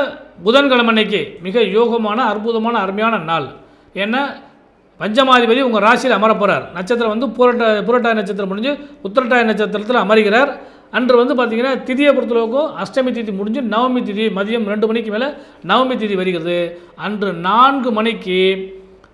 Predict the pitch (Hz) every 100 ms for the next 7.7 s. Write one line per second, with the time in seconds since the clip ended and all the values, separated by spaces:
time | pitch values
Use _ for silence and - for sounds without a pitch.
0 | _ _ _ _ - 214 269 277 262 220
1 | 190 208 262 277 - - - 180 220 240
2 | 254 185 208 269 262 247 247 220 208 208
3 | 226 330 339 - 233 247 254 233 214 214
4 | 294 311 - 220 233 220 202 190 190 185
5 | 170 170 208 240 - - - 196 233 233
6 | 285 233 196 190 196 214 240 247 208 202
7 | 220 208 196 180 180 214 247